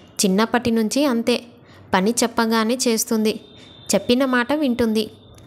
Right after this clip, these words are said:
ఏది రెండోసారి చెప్పించుకోదు. లోపలికెళ్ళి యాపిల్స్ కడిగి, కోసి పిల్లలిద్దరికీ పెట్టాను.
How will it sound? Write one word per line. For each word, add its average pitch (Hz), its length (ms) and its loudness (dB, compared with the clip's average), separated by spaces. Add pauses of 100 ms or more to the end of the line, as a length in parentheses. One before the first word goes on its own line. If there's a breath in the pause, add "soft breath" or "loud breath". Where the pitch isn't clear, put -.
(420 loud breath)
ఏది 226 500 2 (100)
రెండోసారి 233 600 0 (100)
చెప్పించుకోదు. 220 680 -2 (760 loud breath)
లోపలికెళ్ళి 233 920 2 (100)
యాపిల్స్ 175 400 -2
కడిగి, 214 520 -2 (100)
కోసి 220 480 0 (120)
పిల్లలిద్దరికీ 214 640 0
పెట్టాను. 214 500 -2